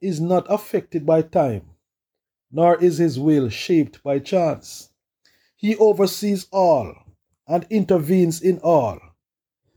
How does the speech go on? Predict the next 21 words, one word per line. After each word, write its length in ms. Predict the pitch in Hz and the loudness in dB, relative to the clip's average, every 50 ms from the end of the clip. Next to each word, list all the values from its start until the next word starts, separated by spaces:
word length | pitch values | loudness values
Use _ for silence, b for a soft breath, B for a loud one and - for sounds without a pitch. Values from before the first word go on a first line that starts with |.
| _ _ _ - | _ _ _ 0
for, 480 | 180 175 170 165 160 156 143 127 - _ _ _ _ _ _ _ _ _ _ _ _ _ _ _ _ _ _ _ _ _ _ _ _ _ _ _ _ _ _ _ _ _ _ _ _ | 2 4 4 4 2 0 -2 -4 -10 _ _ _ _ _ _ _ _ _ _ _ _ _ _ _ _ _ _ _ _ _ _ _ _ _ _ _ _ _ _ _ _ _ _ _ _
for 220 | _ 185 180 170 165 | _ 0 2 2 2
the 100 | 170 156 | 0 -2
glory 340 | 131 175 208 202 202 196 | 0 0 2 2 4 2
of 100 | 196 196 | 2 0
his 180 | - 214 180 143 | 0 -2 -2 -2
name 440 | 156 160 160 151 139 123 104 - - 78 82 _ _ _ _ _ _ _ _ - | -2 0 0 0 0 -2 -4 -8 -12 -20 -20 _ _ _ _ _ _ _ _ -8
and 140 | 147 143 | -8 -4
for 140 | - 170 156 | 0 0 2
the 100 | 147 147 | 2 0
sake 520 | 147 - - 180 165 147 131 - - - - _ _ _ _ - | 0 -2 0 2 2 2 2 0 -6 -16 -20 _ _ _ _ -6
of 140 | 131 135 - | -6 -4 -2
his 200 | 143 139 - - | -2 -2 -4 -4
children. 520 | - - 135 123 107 95 101 85 80 76 - _ _ _ _ _ _ _ _ _ _ _ _ _ _ _ _ _ _ _ _ _ _ _ _ _ _ _ _ _ _ _ _ _ _ _ _ _ _ _ _ _ _ _ _ _ _ _ _ _ _ - | -6 -4 -4 -2 -4 -4 -6 -8 -10 -12 -18 _ _ _ _ _ _ _ _ _ _ _ _ _ _ _ _ _ _ _ _ _ _ _ _ _ _ _ _ _ _ _ _ _ _ _ _ _ _ _ _ _ _ _ _ _ _ _ _ _ _ 0
Are 200 | 160 175 170 170 | 2 2 2 2
time 240 | - 220 220 220 | 2 2 4 4
and 160 | 226 233 247 240 | 2 0 -2 0
chance 300 | - 233 208 196 185 - | 2 2 2 4 2 2
affecting 500 | 190 190 - 208 190 - - 196 185 185 | 0 0 0 0 -2 -2 -4 -6 -4 0
you 360 | 180 185 180 180 170 165 165 | 0 2 2 2 0 -4 -6
today? 380 | - 190 175 180 185 208 226 | -6 -2 0 2 2 2 0